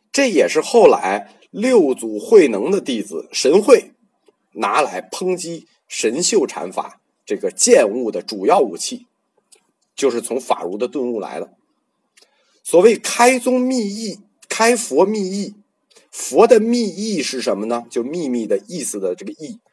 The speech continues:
这个义是什么呢？其实这个义就是南禅宗所谓“密传心印”里头那个心的原型。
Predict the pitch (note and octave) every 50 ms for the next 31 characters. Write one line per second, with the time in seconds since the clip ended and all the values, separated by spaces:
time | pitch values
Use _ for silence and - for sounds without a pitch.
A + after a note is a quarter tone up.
0 | _ _ - F#3+ G#3 G#3+ A3+ C4+ C4 A3 D3+ C3+ A2+ G2 F#2+ E2 F2 G2 G#2+ A2
1 | A2 - _ _ _ _ _ _ - - - F#3+ G3+ A3 A3+ A3+ A#3+ G#3 A#3 A3
2 | B3 C4+ A#3+ - - - _ _ _ _ _ _ _ _ _ _ _ _ - F#3
3 | D#3 D3+ C3 A2+ G#2+ - B2 E3+ A#3 B3+ A#3+ - - G#2 A2+ B2 B2 B2+ C3 C3+
4 | A2 - - - A#2+ G2+ G2 C3+ D3+ A#2+ - - - - - A#3+ C4 A#3+ F#3 C#3
5 | A#2 - - G#2+ B2 C#3+ D#3 - - G#3 G3+ G3+ G3+ G3+ G3 E3 A2+ F#2+ F2+ D#2
6 | - - G#2+ - D3 A#2+ A2+ G3 - - - - G#3 A3 A3+ A3+ G3 - - -
7 | - - D#2+ - - - -